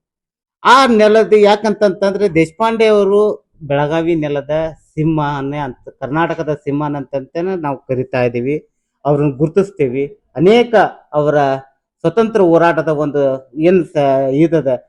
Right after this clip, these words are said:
ಆ, ಸ್ವತಂತ್ರ ಹೋರಾಟದ ಒಂದು ಏನ್ ಕಿಚ್ಚದ ಈ ಭಾಗದ ಈ ನೆಲದ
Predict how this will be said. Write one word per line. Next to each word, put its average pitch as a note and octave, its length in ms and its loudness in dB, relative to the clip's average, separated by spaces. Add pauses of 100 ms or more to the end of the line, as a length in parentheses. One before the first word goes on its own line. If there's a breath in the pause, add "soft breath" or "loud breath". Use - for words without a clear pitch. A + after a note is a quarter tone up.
(220)
ಆ, C#3 100 2
ಸ್ವತಂತ್ರ G#3 400 -2
ಹೋರಾಟದ F3 420 2
ಒಂದು D#3+ 400 -2
ಏನ್ D#3+ 280 -4
ಕಿಚ್ಚದ F3+ 440 -6 (240)
ಈ F#3 80 2
ಭಾಗದ D#3 460 -2
ಈ D#3+ 220 0
ನೆಲದ C#3+ 540 -4